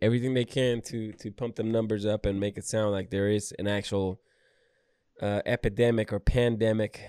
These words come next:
people dying everywhere, but people are not. Um, and then people keep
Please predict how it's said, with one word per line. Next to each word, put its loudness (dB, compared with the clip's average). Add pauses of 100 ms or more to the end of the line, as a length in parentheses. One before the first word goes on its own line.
(920)
people 0
dying 4
everywhere, 2
but -6
people 0
are 4
not. -4 (140)
Um, -4
and -6
then -4
people -6
keep -6